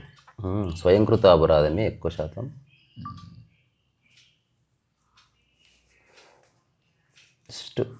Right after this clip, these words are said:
Speaker 1: take it easy. అలాగని చపలత్వం లేకపోతే దీనావస్థ అక్కర్లేదు.
Speaker 2: చపలత్వం అంటే?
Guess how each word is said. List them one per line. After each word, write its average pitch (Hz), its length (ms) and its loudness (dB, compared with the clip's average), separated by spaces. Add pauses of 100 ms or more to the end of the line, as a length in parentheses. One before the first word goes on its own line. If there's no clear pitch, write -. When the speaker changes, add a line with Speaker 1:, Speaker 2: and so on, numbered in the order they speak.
(400)
Speaker 1:
take 123 180 0
it 123 120 4
easy. 87 180 2 (340)
అలాగని 123 360 4 (360)
చపలత్వం 127 540 4
లేకపోతే 110 640 0
దీనావస్థ 120 760 4
అక్కర్లేదు. 85 440 -6
Speaker 2:
చపలత్వం 107 680 -16
అంటే? - 160 -18